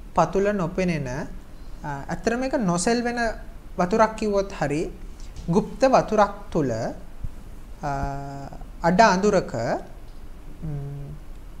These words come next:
තියෙනවා ඔරුවක්. මේ ඔරුවේ ඉදිරියේ ලැන්ටන් එකක් නැත්තම්, අ, පහනක් තියෙනවා යම් ආලෝකයකින්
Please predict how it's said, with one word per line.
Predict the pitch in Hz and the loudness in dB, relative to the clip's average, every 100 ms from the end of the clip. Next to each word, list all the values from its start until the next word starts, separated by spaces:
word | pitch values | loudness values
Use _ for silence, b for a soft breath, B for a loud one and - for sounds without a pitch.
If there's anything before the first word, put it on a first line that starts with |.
| - - - - | -12 -14 -14 -4
තියෙනවා | 202 202 226 339 | 0 0 2 6
ඔරුවක්. | 202 196 120 101 - - - - - B B - - | 8 8 4 2 -4 -12 -12 -14 -14 B B -14 -2
මේ | 196 247 - | 0 2 4
ඔරුවේ | 170 226 233 135 147 370 - - - - - - - - - - | 4 6 4 4 2 -2 -6 -10 -12 -12 -14 -12 -10 -8 -8 2
ඉදිරියේ | 190 214 190 131 120 233 - - - - - - - - - - - | 4 6 6 4 0 -4 -8 -14 -12 -12 -12 -12 -14 -14 -16 -14 -2
ලැන්ටන් | 180 185 185 185 151 | 4 4 4 2 2
එකක් | 143 131 - 170 | -2 -2 -4 -4
නැත්තම්, | 151 - 156 151 151 151 - - - - | -4 -4 -4 -2 -4 -8 -10 -14 -12 -10
අ, | 139 - | -2 2
පහනක් | 180 226 160 147 - - - | 6 6 4 2 0 -10 -6
තියෙනවා | 208 190 185 202 311 415 - | 2 2 4 2 2 0 -4
යම් | 196 185 180 185 | -2 0 0 2
ආලෝකයකින් | 180 180 180 180 175 170 247 | 4 6 4 2 -2 -2 -4